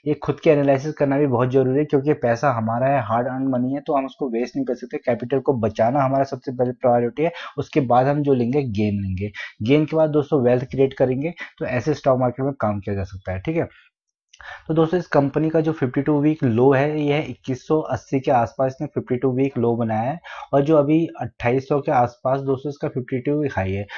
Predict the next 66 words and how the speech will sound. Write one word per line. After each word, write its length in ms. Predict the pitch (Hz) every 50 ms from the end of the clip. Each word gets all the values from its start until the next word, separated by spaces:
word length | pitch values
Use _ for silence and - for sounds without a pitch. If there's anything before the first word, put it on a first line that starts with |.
| - - - -
तो 60 | 165
अभी 140 | 165 175 185
ये 60 | 170
मिड 320 | 147 123 120 139 135 139
में 160 | 143 147 147
ही 60 | 156 156
चल 200 | 160 156 131 131
रही 200 | 131 127 135 139
है, 120 | 147 147
ना 160 | 139 139 139
ज़्यादा 280 | 139 135 131 127 139 135
डिस्काउंटेड 680 | 127 117 104 - - - 110 110 113 120 135 131 120
रेट 220 | 120 120 123 123 127
में 120 | 131 131
है 80 | 135 135
दोस्तों, 340 | 131 127 123 127 - 139 131
और 140 | 131 123
ना 120 | 123 123 123
जाके, 340 | 120 120 113 107 - - 117
ना 220 | 107 117 120 123
जगह, 280 | 120 120 113 120 131 139 143 - - - - - - _
अ, 300 | 123 120 117 120 120 113 - 120 120
बहुत 340 | 117 110 107 - - 127 123
भाग 240 | 101 95 98 98 92 -
चुकी 260 | - 107 - - 95
है। 140 | 95 98 104 101 - - - _ -
तो 60 | 165
ये 60 | 170
कंपनी 420 | 160 160 147 143 139 139 143 147
में 160 | 151 156 156 156
क्या 140 | - 151
कर 120 | 143 147 147
सकते 240 | 139 - 143 - 160
हैं, 140 | 143 127
एसआईपी 400 | 127 - - 127 127 127 - 147
के 80 | 139 156
through 260 | 151 - - 131 135
हम 80 | 135 143
काम 280 | 139 - - 117 127
कर 120 | 123 - 131
सकते 280 | - 135 123 - -
हैं, 100 | 147 143
थोड़ा 240 | 143 - - 131 135 -
थोड़े 140 | 147 139 147
क्वांटिटीज 560 | 143 - 123 120 120 - 123 117 135 131 135
में 80 | 143 143
उठा 300 | 139 117 - - 123 -
सकते 360 | - - 127 127 _ - 139
हैं, 180 | 143 165 185 - - - - - - -
और 60 | 143
उसके 240 | 139 - - - 151
बाद 220 | 147 147 151 151 - 143
जब 280 | 127 123 123 135 131
जब 160 | 135 - 160 156
हमें 180 | 143 143 151
प्रॉफिट 420 | 143 - 135 117 110 - - 143 131
मिलता 300 | 127 123 120 110 - 135
है, 80 | 135
दस 220 | 127 127 123 - -
से 80 | - 139
पाँच 380 | - - 120 117 127 131 -
या 60 | 139
बीस 280 | 131 120 120 120 120 - -
परसेंट 240 | 120 110 - 143 147
यहाँ 160 | 131 110 107
से 200 | - - 156